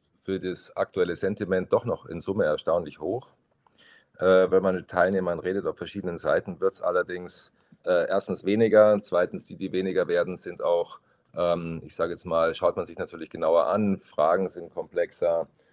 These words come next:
und jeder stellt sich natürlich die Frage, "Wie geht's in, mit unserer Wirtschaft so weiter?" Und insofern ist vollkommen klar, auch Finanzierungen und ähnliche Dinge werden natürlich jetzt nicht mehr ganz so einfach. Aber es läuft noch erstaunlich viel und dann kommt eben drauf an, was und wo.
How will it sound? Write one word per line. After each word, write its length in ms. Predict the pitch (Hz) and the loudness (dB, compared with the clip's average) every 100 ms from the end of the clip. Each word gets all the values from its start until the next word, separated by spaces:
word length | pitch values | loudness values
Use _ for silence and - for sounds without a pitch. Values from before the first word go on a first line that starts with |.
| _ - | _ -6
und 360 | 82 82 80 | -2 -2 -4
jeder 220 | 85 90 87 | -4 -4 -2
stellt 240 | 82 82 | -4 -6
sich 120 | 80 | -8
natürlich 320 | 82 78 80 | -8 -8 -10
die 80 | - | -10
Frage, 320 | - 76 85 80 | -2 0 0 -4
"Wie 100 | 78 | -6
geht's 360 | 87 - - | -8 -8 -16
in, 260 | - 85 82 78 | -12 -10 -10 -14
mit 100 | 71 | -14
unserer 300 | 82 - 80 | -12 -6 0
Wirtschaft 360 | 90 - 87 - | 0 0 -4 -4
so 140 | 80 | 0
weiter?" 520 | 80 90 98 92 87 - - - _ | 2 4 4 4 2 -6 -20 -20 _
Und 180 | 82 85 | -8 -8
insofern 420 | 90 87 85 85 | -8 -4 -2 -4
ist 100 | - | -2
vollkommen 320 | 87 90 82 | -2 -2 -4
klar, 220 | 80 85 | 2 2
auch 120 | 78 | 2
Finanzierungen 560 | - 78 76 90 82 80 | -4 -10 -8 -6 -6 -6
und 100 | 69 | -8
ähnliche 280 | 78 73 69 | -10 -12 -14
Dinge 260 | 73 76 | -16 -12
werden 200 | 67 67 | -8 -8
natürlich 420 | 76 67 76 71 - | -8 -14 -16 -18 -18
jetzt 160 | - | -20
nicht 140 | - - | -20 -16
mehr 100 | - | -14
ganz 220 | - - | -14 -8
so 80 | - | -6
einfach. 440 | 64 - 110 113 - _ _ _ _ _ _ - | -6 -8 -10 -10 -14 _ _ _ _ _ _ 0
Aber 180 | 95 113 | 4 4
es 80 | |
läuft 240 | - 110 - | 4 0 0
noch 120 | 87 | -2
erstaunlich 420 | 87 95 95 85 | -2 0 -2 -4
viel 400 | - 104 147 156 - _ 87 | -6 -2 -2 -2 -10 _ -4
und 120 | 90 | 0
dann 120 | 92 | 0
kommt 180 | 92 85 | -2 -2
eben 140 | 92 | -2
drauf 180 | 82 82 | 0 0
an, 200 | 85 82 | 0 2
was 180 | 87 - | 0 0
und 140 | 82 | -4
wo. 240 | 76 67 | -6 -6